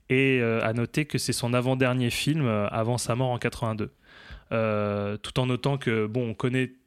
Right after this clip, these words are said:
peut-être tous et toutes plus ou moins le destin tragique de Romy Schneider, mais en plus de ça, il y a eu quand même la mort de son fils, qui est intervenue, euh, ben, quelques mois après l'ablation de, de, de, de son rein.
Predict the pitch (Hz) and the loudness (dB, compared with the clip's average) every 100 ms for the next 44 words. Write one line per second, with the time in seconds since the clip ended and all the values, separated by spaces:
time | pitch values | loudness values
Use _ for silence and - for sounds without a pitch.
0 | _ - 117 127 - _ _ _ _ - | _ -8 -4 -6 -6 _ _ _ _ -8
1 | 131 127 - 135 135 123 123 131 123 117 | -4 -4 -4 -6 -4 -2 0 0 0 -2
2 | - 117 - 113 120 120 110 113 - 123 | -4 -4 -2 -2 -2 -2 -2 -2 -4 -2
3 | 127 156 117 - - 123 - 151 139 127 | 0 0 -2 -4 -6 -6 -4 -4 0 0
4 | 123 - 156 143 113 113 131 117 117 117 | 0 0 0 0 0 -2 -2 -2 -2 -2
5 | 107 113 131 120 113 113 95 - 160 - | -4 -2 -2 -2 -6 -8 -6 -4 -4 -6
6 | - _ - 113 110 113 101 107 117 139 | -12 _ -8 -6 -4 -4 -4 -4 -2 0
7 | 127 104 101 104 - _ - 98 - 117 | 0 0 -2 -6 -10 _ -14 -8 -8 -6
8 | - 131 120 120 127 120 120 110 - 123 | -4 -2 -2 -2 -2 -2 -2 -4 -4 -6
9 | 120 110 104 104 - 110 107 107 107 123 | -6 -6 -6 -10 -10 -10 -8 -8 -10 -8
10 | 120 - 107 113 160 | -8 -8 -6 -6 -6